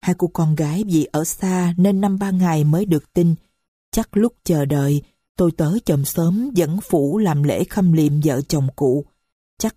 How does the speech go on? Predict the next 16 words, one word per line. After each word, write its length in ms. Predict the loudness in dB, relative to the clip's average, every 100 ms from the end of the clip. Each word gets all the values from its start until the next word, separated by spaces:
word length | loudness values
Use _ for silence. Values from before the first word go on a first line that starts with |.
| -2
mắt 200 | -2 -2
của 280 | -2 0 0 0
vợ 180 | 0
chồng 280 | 0 -2 -2 -2
cụ 280 | 0 0 -2 _ -2
cứ 180 | 0
mở 260 | 2 0 0 -4
thao 220 | -4 0
láo 440 | 0 0 -2 -4 -8 _ -2
để 200 | 0 0
đợi 240 | 0 -2
con 240 | 0 0 0
cháu 320 | -2 -4 -2 0
về 260 | 0 0 0
vuốt 160 | -2 -2 -2
mặt. 180 | -4